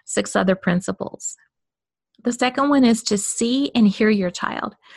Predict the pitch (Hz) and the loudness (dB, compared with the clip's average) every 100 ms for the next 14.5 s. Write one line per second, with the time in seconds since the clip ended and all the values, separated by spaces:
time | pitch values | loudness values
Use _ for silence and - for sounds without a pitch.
0 | - _ - 254 196 269 320 370 302 240 | -20 _ 0 2 2 0 0 2 2 4
1 | 233 226 202 - - 254 262 277 247 - | 2 2 0 -2 0 2 4 2 0 -8
2 | - 240 226 214 208 - - - _ 220 | 0 0 4 2 0 -6 -20 -20 _ 0
3 | 220 214 - - 208 220 233 247 233 - | 4 4 0 -4 0 2 4 4 4 2
4 | - 220 226 220 208 180 175 190 - _ | 2 4 6 6 6 4 2 -4 -10 _
5 | _ _ - 202 214 - 277 254 247 208 | _ _ -8 -6 -4 -4 -2 0 0 0
6 | 196 196 202 196 185 185 214 196 190 - | 2 2 2 -2 -2 -2 0 2 0 -2
7 | 196 190 196 196 190 202 - _ _ _ | -2 -2 0 0 0 -2 -6 _ _ _
8 | _ _ - 214 240 254 202 208 208 240 | _ _ -20 -2 2 2 2 0 2 2
9 | 233 - _ _ _ _ _ - 208 226 | 0 -10 _ _ _ _ _ -8 -4 -4
10 | 226 208 233 - 226 208 - 226 226 208 | -2 -2 -2 -4 -4 -4 -6 -4 -2 -4
11 | 202 196 185 185 190 190 185 180 185 190 | -4 -4 -2 0 0 -2 -2 -4 -4 -2
12 | 196 196 196 180 190 180 185 196 196 - | -4 -4 -8 -6 -2 -2 0 0 -2 -4
13 | 202 180 - 196 190 190 190 180 180 175 | -6 -4 -4 -4 -2 -4 -6 -6 -6 -6
14 | 180 180 165 180 - | -10 -8 -8 -12 -20